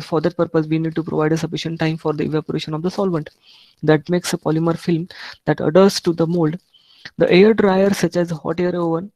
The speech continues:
tray dryer, microwave, or vacuum dryers, are used for the casting of this particular, uh, film, edible film. So, uh, there is advantage that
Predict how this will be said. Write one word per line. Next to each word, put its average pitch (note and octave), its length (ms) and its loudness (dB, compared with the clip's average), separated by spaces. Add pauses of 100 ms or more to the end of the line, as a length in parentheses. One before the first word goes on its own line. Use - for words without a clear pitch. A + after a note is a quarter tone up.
(160)
tray F3 140 -2
dryer, E3 320 0 (480)
microwave, E3 540 -2
or D#3+ 240 -6
vacuum E3 400 -4
dryers, D#3 360 -4
are D3+ 160 -4
used F3 340 -4
for D3 200 -8
the E3+ 180 -6 (500)
casting D#3 400 -4
of D#3+ 140 -8
this G3 160 -2
particular, D#3 480 -4 (400)
uh, D3+ 540 -4 (160)
film, D#3 360 2 (140)
edible D#3 320 0
film. D3+ 280 -6 (1200)
So, A#3+ 220 4
uh, F3+ 420 4
there F3+ 540 0
is G#3 100 4
advantage G#3+ 540 2
that G3+ 240 -4